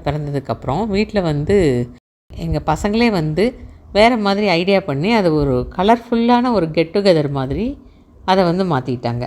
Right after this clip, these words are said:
நிறைய போட்டிகள் அப்படின்னு சொல்லிட்டு அதை வந்து ஒரு கெட் டுகெதரா ஏற்பாடு பண்ண ஆரம்பிச்சிட்டாங்க.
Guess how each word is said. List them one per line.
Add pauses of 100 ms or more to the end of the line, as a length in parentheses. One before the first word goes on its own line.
(300)
நிறைய
போட்டிகள் (280)
அப்படின்னு
சொல்லிட்டு
அதை
வந்து
ஒரு (600)
கெட்
டுகெதரா
ஏற்பாடு
பண்ண
ஆரம்பிச்சிட்டாங்க.